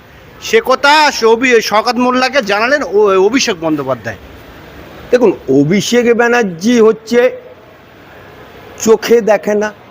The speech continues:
Speaker 2: কানে কম শোনে। ও, ও হচ্ছে ফুসমন্ত্রের নেতা, অর্থাৎ কানে কানে ফুসফুস করবে,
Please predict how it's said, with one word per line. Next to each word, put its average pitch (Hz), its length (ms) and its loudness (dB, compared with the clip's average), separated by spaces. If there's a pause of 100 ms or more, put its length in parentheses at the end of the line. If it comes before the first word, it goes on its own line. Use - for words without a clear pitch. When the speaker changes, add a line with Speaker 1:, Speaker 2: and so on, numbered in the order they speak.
(480)
Speaker 2:
কানে 214 420 2 (100)
কম 202 260 -2
শোনে। 202 300 -6 (680)
ও, - 60 -2 (680)
ও 185 120 4
হচ্ছে 233 400 2
ফুসমন্ত্রের 311 1200 0
নেতা, 175 380 -2 (720)
অর্থাৎ 285 580 -2
কানে 254 400 2
কানে 285 400 0 (180)
ফুসফুস - 580 -2
করবে, 320 440 0